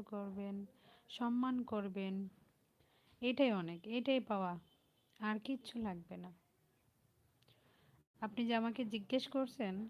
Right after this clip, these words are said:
সেটাই মনে হলো যে পেয়ে গেলাম। আজকাল তো আপনজনরাই এভাবে বলে না, আপনজন আপনজনদের কি খোঁজখবর নেয় না।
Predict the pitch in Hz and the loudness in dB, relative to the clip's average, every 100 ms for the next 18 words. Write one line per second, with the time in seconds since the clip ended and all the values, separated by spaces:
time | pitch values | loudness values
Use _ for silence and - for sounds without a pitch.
0 | - - 233 233 233 233 226 220 214 202 | -10 -4 -2 2 2 4 2 2 0 0
1 | 208 196 196 196 - 220 214 214 196 175 | -2 -2 -4 -4 -2 0 0 -4 -6 -6
2 | 170 175 175 - - - _ _ _ - | -6 -12 -14 -20 -20 -20 _ _ _ -20
3 | - - - - - - 220 220 - - | -20 -20 -20 -20 -20 -10 -4 -4 -6 -6
4 | 233 226 226 214 214 240 240 240 247 269 | -4 -2 -2 -2 0 0 2 2 2 0
5 | 277 - - - - - 214 226 220 214 | -2 -8 -20 -20 -12 -4 0 2 2 2
6 | 214 208 202 185 190 240 233 226 240 226 | 2 2 0 0 0 0 0 0 0 0
7 | 220 226 226 220 220 254 247 277 - 254 | -2 -2 0 0 0 -2 0 0 2 -2
8 | - - 196 190 185 185 185 | -2 -4 -2 0 -2 -4 -6